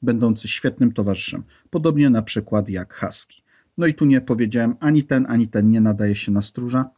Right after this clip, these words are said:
One zbyt lubią ludzi. Psy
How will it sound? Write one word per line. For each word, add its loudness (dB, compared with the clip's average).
One 2
zbyt -4
lubią 0
ludzi. -2
Psy -2